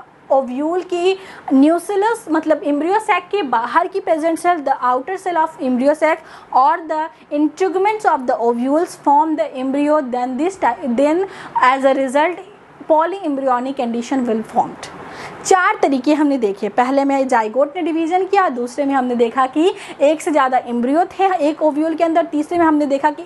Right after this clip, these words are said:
एक cell के अलावा किसी cell ने जो है fertilize-, अ, एक cell के अलावा, अ,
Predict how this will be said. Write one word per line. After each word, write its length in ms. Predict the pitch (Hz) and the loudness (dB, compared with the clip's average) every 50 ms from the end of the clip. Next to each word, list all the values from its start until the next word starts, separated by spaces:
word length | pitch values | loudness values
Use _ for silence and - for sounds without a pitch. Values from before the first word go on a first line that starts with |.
| - 262 | 0 0
एक 180 | 285 320 311 | 0 0 0
cell 220 | - 370 349 349 320 | 0 -2 -2 -2 -2
के 100 | - - | -4 -4
अलावा 480 | - 240 240 233 233 233 240 277 339 | 0 0 2 2 2 2 0 0 -4
किसी 280 | - - 349 311 370 359 | -6 -6 -8 -8 -8 -6
cell 220 | - 359 339 339 | -2 -2 -2 0
ने 200 | 339 339 392 427 415 - - - - - | 2 2 0 0 -2 -8 -18 -14 -6 -2
जो 100 | 240 277 | 0 2
है 160 | 269 311 311 | 4 2 2
fertilize-, 440 | - 349 302 294 294 277 277 262 - | 2 0 0 2 0 0 0 -2 -4
अ, 100 | 285 262 | -2 0
एक 220 | 277 294 294 302 - | 0 0 0 -2 -2
cell 160 | - 370 359 | -2 -2 -2
के 120 | 370 381 | -2 -2
अलावा, 360 | 330 302 269 269 277 311 330 330 - - - | 0 0 0 0 2 0 -2 -2 -4 -2 0
अ, 80 | 240 | 0